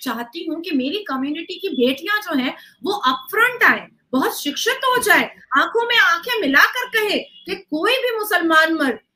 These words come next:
मुझे sex toy नहीं बना सकता है, नहीं बना सकता है। मुझे तलाक दोगे, मैं तुम्हा-, मैं तुम्हारी चप्पल के साथ साथ तुम्हारे शरीर घिस दूंगी, कोट, कोट का चौ-, चक्कर लगाते लगाते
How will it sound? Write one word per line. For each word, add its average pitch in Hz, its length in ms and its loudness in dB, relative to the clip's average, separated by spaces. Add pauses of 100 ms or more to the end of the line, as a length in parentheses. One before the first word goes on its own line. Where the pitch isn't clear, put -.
(140)
मुझे 277 160 -4
sex 311 300 -8
toy 381 180 -4
नहीं 381 140 -6
बना 427 240 -6
सकता - 400 -14
है, 165 220 -16 (460)
नहीं 370 160 2
बना 494 280 2
सकता 262 340 -6
है। 240 100 -2
मुझे 277 180 -2
तलाक 311 540 2
दोगे, 403 240 -4
मैं 453 180 -4
तुम्हा-, 370 380 -4
मैं 330 180 -4
तुम्हारी 349 240 -2
चप्पल 415 480 -4
के 440 140 -4
साथ 294 280 2
साथ 311 340 2 (380)
तुम्हारे 339 260 0
शरीर 381 340 0 (120)
घिस 427 220 0
दूंगी, 415 240 -2
कोट, 370 460 -8 (160)
कोट 370 280 -6
का 392 80 2
चौ-, 330 320 -4
चक्कर 339 340 -4
लगाते 285 360 0
लगाते 254 500 -4